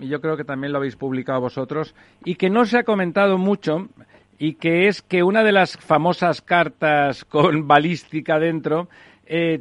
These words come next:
estaban devueltas por franqueo, eh, impropio, por, por que estaban mal franqueadas, y a pesar de eso, de que está con el sello de devuélvase al remitente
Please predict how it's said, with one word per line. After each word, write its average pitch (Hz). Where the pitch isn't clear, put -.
estaban 202
devueltas 170
por 165
franqueo, 175
eh, 147
impropio, 131
por, 117
por 123
que 131
estaban 170
mal 170
franqueadas, 160
y 143
a 143
pesar 170
de 208
eso, 214
de 233
que 170
está 160
con 175
el 165
sello 175
de 135
devuélvase 147
al 156
remitente 151